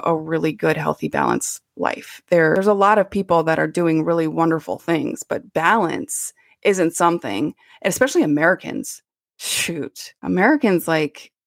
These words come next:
they have, they have totally redefined the land of opportunity. You can, you can chase your dreams. You can, you can do whatever you want. You can create success in your life. You can, you can get rich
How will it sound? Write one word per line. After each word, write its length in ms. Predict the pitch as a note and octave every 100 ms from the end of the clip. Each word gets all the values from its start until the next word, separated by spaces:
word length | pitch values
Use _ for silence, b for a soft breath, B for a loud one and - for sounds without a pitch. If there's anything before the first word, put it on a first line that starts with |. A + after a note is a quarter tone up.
| _
they 180 | F#3 A3+
have, 540 | A#3+ A#3+ - - -
they 120 | G3+
have 180 | G3 A3
totally 480 | - G#3 G3 G#3 G3
redefined 960 | E3 F3 E3+ - E3+ A3 E3+ D#3+ D#3+ - -
the 60 |
land 220 | E3+ E3
of 60 | E3
opportunity. 800 | D#3+ - - F#3 G3 D#3+ E3 G3+
You 100 | -
can, 300 | E3+ F3 D#3+
you 80 | -
can 100 | -
chase 240 | E3 E3 -
your 80 |
dreams. 340 | E3 E3 E3 F3
You 100 | D#3+
can, 300 | E3 D#3+ D#3
you 100 | -
can 180 | E3 E3+
do 140 | E3 D#3
whatever 560 | D3+ E3 D3+ D3+ F#3 -
you 120 | F3
want. 380 | F3 E3 D#3 -
You 100 | -
can 140 | F#3+ B3
create 420 | - A3+ G#3 G3+
success 460 | - F#3 F#3 F3 F#3+
in 100 | F#3
your 140 | F#3
life. 320 | F3+ F3 E3+
You 100 | F3
can, 480 | E3+ E3+ E3+ D#3+ D#3+
you 160 | - E3+
can 160 | - F3
get 240 | F#3+ -
rich 580 | F#3 D#3 - - -